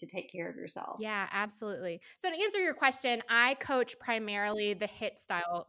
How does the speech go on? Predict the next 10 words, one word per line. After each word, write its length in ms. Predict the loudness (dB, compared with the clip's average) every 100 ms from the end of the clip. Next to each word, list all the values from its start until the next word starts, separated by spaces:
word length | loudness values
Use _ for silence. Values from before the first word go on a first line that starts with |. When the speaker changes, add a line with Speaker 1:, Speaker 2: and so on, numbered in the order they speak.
| -8
Speaker 2:
classes, 500 | -2 -2 -4 -10 -6
so 180 | 0 2
our 140 | 4 2
Sculpt 360 | 0 0 0 0
classes 460 | -2 -2 -4 -6
without 340 | -4 -4 -4 -4
the 80 |
barbells. 600 | -6 -6 -4 -8 -10 -14 -16 -20 -20 -20 -20 _ _ _ _ _ _ _ _ _
Speaker 1:
Fun. 420 | 2 4 4 0 6
And 260 | 8 8